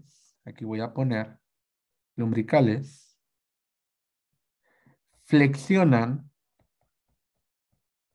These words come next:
la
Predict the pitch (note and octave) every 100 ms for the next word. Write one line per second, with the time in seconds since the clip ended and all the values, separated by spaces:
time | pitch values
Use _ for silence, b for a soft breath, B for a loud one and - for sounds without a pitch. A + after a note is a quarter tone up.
0 | _ _ _ _ _ _ _ _ _ _
1 | _ _ _ _ _ _ _ - C3 D#3
2 | D3 G#2+ A#2 C3+